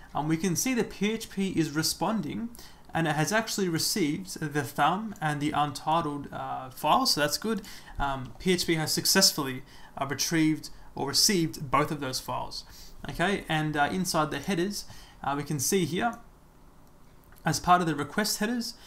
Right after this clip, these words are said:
we get a content type of multipart slash form data. So that's basically what you would put in if you're using a, uh, normal H T M L form. You would say enc type and say multipart slash form data. Here,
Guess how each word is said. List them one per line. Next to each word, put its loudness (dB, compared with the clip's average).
we 0
get 0
a 4
content 0
type 2
of -2
multipart 0
slash -4
form 2
data. -4
So -2
that's 2
basically 4
what 2
you 0
would 2
put -2
in -2
if -2
you're -2
using -2
a, -2
uh, 4
normal 2
H 0
T 2
M -2
L -2
form. -2
You 4
would 4
say 2
enc 2
type 2
and -8
say 2
multipart 0
slash -6
form 0
data. 4
Here, 0